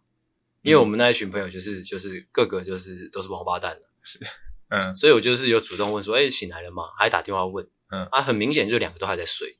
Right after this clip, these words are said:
Speaker 1: 啊，
Speaker 2: 嗯。
Speaker 1: 那是我，我已经吃完早餐，我要准备出门了。
Speaker 2: 嗯。
Speaker 1: 所以我口气就有一点，有一点强势。我说：“哦，原来都还在睡哦，那我可以慢慢来哦。”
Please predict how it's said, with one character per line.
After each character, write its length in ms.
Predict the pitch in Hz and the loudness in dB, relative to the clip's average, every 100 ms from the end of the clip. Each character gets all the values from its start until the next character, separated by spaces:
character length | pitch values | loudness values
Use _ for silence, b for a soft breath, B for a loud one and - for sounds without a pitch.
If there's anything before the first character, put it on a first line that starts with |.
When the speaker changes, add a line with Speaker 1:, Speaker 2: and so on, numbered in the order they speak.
| _ | _
Speaker 1:
啊， 100 | 110 | -6
Speaker 2:
嗯。 160 | 98 95 | -4 0
Speaker 1:
那 80 | 143 | 2
是 120 | 151 | 2
我， 120 | 123 | 2
我 220 | 95 104 | 4 4
已 20 | 120 | 4
经 120 | 123 | 4
吃 100 | - | 4
完 140 | 110 | 2
早 120 | 101 | 0
餐， 160 | - 95 | -6 -6
我 100 | 90 | -4
要 40 | |
准 140 | 90 85 | -4 -6
备 80 | 90 | -8
出 180 | - | -10
门 100 | 82 - | -14 -20
了。 60 | _ _ _ _ _ | _ _ _ _ _
Speaker 2:
嗯。 260 | 98 95 - | -8 -8 -10
Speaker 1:
所 160 | - 151 | 4 8
以 40 | |
我 120 | 123 | 8
口 160 | 123 101 | 6 0
气 140 | 107 | 0
就 140 | 110 110 | 2 2
有 120 | 101 | 2
一 60 | 95 | -2
点， 180 | 82 - - - | -8 -12 -18 -8
有 120 | 110 | -6
一 20 | |
点 140 | 113 92 | -4 -4
强 280 | - - | -6 -6
势。 240 | 87 - 95 | -4 -4 -4
我 80 | 113 | -4
说 100 | 151 | -4
：“哦， 20 | |
原 140 | 139 135 | -4 -6
来 80 | |
都 60 | 143 | -2
还 140 | 135 131 | 0 0
在 40 | |
睡 320 | 139 - 123 | 0 0 0
哦， 120 | - 127 | -2 -6
那 100 | 113 | -6
我 60 | |
可 80 | 107 | -4
以 40 | |
慢 140 | 107 113 | -6 -4
慢 160 | 110 | -6
来 80 | - | -6
哦。” 300 | - - - | -10 -12 -16